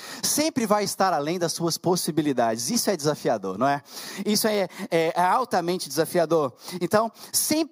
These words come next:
que Deus lhe der um sonho, Ele vai extrapolar os seus limites. Mas acredite, se Deus te deu um sonho, Ele vai trazer recurso e Ele vai trazer provisão pra que você possa cumprir.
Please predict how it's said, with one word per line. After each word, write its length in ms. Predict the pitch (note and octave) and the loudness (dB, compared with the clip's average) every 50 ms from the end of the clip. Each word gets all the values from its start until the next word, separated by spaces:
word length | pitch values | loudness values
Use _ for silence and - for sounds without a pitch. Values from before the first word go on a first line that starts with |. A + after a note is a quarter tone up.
| A#3 G3+ | 0 0
que 160 | - - G#3 | 2 -2 -4
Deus 420 | F3 D3+ F#3+ A3+ B3+ C4+ B3+ G3 | 0 2 2 2 4 2 0 -2
lhe 120 | D#3+ E3+ F#3+ | -2 -4 -2
der 260 | D#3+ E3 E3 E3+ D#3 | 0 2 2 2 0
um 120 | C#3+ C3+ | -2 -2
sonho, 520 | B2 - - - F#3+ F#3+ E3+ D3 A#2+ A2 - - - - - - - - - - | -4 -4 0 0 2 2 2 0 -2 -4 -6 -8 -18 -20 -20 -20 -20 -16 -2 0
Ele 180 | E3+ F3+ F3 | 2 2 2
vai 420 | E3+ D3 D#3+ D3 D3+ D#3 D#3+ F3+ - - | 2 2 2 2 2 2 0 -2 -4 -6
extrapolar 880 | E3 C#3+ - - - F3+ F#3 - - F#3 D3+ C#3 C#3 D3 E3+ F#3 G3+ | -6 -4 -2 -2 0 0 0 2 2 2 2 4 4 2 2 2 0
os 80 | G3+ F#3+ | 0 -2
seus 240 | - - F#3 F#3 E3+ | 0 0 0 -2 -2
limites. 680 | D#3 E3+ F3 D#3 D3 C3 A2+ - - - G2+ - - - - - | -2 -4 -2 0 0 0 0 -2 -4 -6 -6 -6 -6 -8 -4 0
Mas 160 | D3+ D#3+ F3 | 0 2 2
acredite, 500 | F#3+ F#3+ - G3+ F#3+ F3+ C#3 D3 C#3 - | 0 0 2 0 0 2 0 -2 -2 -2
se 160 | - - F#3 | -2 -4 -4
Deus 220 | D#3+ G3 A3 B3+ - | 0 0 0 0 0
te 140 | - A3 | -4 -4
deu 180 | F3 F3 F3+ F3 | -2 -2 -2 -2
um 60 | F#3 | -2
sonho, 440 | - - - D#3 C3+ C3 C3 C3 C#3 - - G3 - | -4 -2 -2 -2 -2 0 -2 -4 -6 -8 -10 -12 -2
Ele 220 | - E3+ F3 F3 F3 | 0 0 2 2 2
vai 120 | D#3+ D#3+ | 0 0
trazer 360 | D3+ - C#3 C3+ C3 - D3 | 0 0 -2 -2 0 0 -2
recurso 680 | D3 C3+ D3+ C3 - - C#3+ C#3+ D#3+ D#3+ - - F3 F3 - | -2 -2 -4 -6 -6 -4 -2 -2 0 0 -2 -2 -4 -4 -4
e 100 | D#3 D3 | -2 -2
Ele 140 | D3 C#3+ C#3 | -2 0 0
vai 120 | C#3+ C#3 | -2 -2
trazer 300 | - - C3+ B2+ C3 C3 | 0 -2 -2 -2 -2 -2
provisão 460 | - - C3+ B2+ C3+ A#2+ A#2 B2+ A#2+ | 0 0 -2 0 -2 -2 0 -2 -2
pra 120 | A2 C3 A#2+ | -2 -4 -8
que 120 | - A#2+ | -6 -4
você 240 | A#2+ A#2+ - - B2+ | -4 -4 -2 -4 -2
possa 320 | - B2 A#2 A2+ - C3 | 0 0 0 0 -2 -6
cumprir. 420 | - - C3 A#2+ - G#2+ G2+ F#2+ | -6 -4 -4 -4 -4 -4 -6 -6